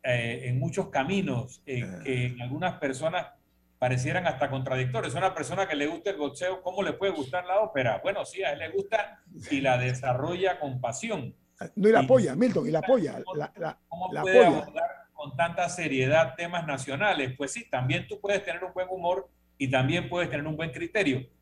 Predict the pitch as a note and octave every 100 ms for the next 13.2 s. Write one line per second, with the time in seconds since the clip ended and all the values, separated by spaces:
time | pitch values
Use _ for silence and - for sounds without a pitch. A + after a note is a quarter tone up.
0 | _ - G3 G#3 E3 F3 F3+ G3 - F#3
1 | F3+ F3+ E3+ E3+ E3+ F3 - _ _ _
2 | - C3 C#3+ C#3+ E3 B2+ C#3+ D3+ D#3+ E3+
3 | D3 B2+ B2+ - E3 D3 C3 B2+ B2+ B2+
4 | B2+ F3+ F#3+ - _ B2+ A#2+ A#2 A#2 A2+
5 | - E3+ F3 A#3 F#3 D3 C3+ C3 B2+ C#3
6 | D#3+ D3+ C#3 C#3 D3+ C3+ B2+ B2 B2+ D#3
7 | - - _ _ _ _ - B2+ C3 C3
8 | C#3 D#3 E3+ D#3 - C#3 B2+ B2 B2 B2+
9 | B2+ A#2+ A#2 - F3 G3+ _ _ _ _
10 | C3+ C3 B2+ D#3+ F3 F#3 D#3+ C#3+ D#3+ F3+
11 | D#3+ C#3 B2+ - E3 C#3 B2+ B2+ D3+ D3+
12 | B2 C#3 C#3+ C3 B2 C3 C3+ B2+ B2 A#2+
13 | C3 -